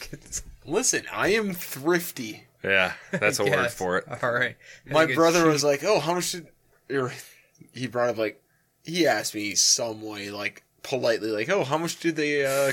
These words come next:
Speaker 2: cost or whatever?" And I was like, "Uh, they cost, you don't have to pay to go to the fucking game.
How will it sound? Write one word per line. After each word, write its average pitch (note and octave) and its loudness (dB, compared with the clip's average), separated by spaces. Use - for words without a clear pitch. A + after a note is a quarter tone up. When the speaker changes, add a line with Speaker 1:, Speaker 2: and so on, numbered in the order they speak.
Speaker 2:
cost F3 0
or C3+ 2
whatever?" A#2 2
And A#2 0
I A#2+ 2
was B2 -2
like, B2 0
"Uh, C#3+ 6
they C#3 2
cost, G#3 0
you F3 -2
don't G#3 2
have E3+ 0
to E3+ -2
pay E3 2
to D#3 2
go D#3+ -2
to E3 -2
the D3+ -4
fucking C#3 -2
game. A#2+ 0